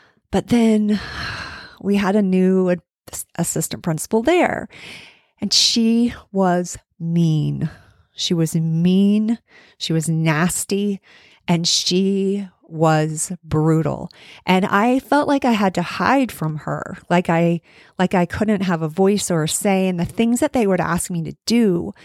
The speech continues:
felt wrong. They felt so wrong. They felt wrong to me. They felt wrong for kids. They felt hurtful.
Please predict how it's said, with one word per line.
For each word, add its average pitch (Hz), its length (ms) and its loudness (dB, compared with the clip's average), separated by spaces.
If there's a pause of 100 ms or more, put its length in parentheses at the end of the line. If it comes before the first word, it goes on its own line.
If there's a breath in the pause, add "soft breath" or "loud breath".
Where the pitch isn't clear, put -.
(520 loud breath)
felt 220 400 0 (100)
wrong. 226 800 -2 (200 soft breath)
They 226 160 -2
felt - 380 -2
so 392 420 0
wrong. 262 680 -2
They 294 120 -2
felt - 300 -2
wrong 254 300 -2
to - 160 -8
me. 370 320 2
They 349 160 2
felt - 320 -2
wrong 254 240 2
for - 160 -6
kids. 349 580 0 (380 loud breath)
They 269 100 2
felt - 320 -2
hurtful. - 960 -4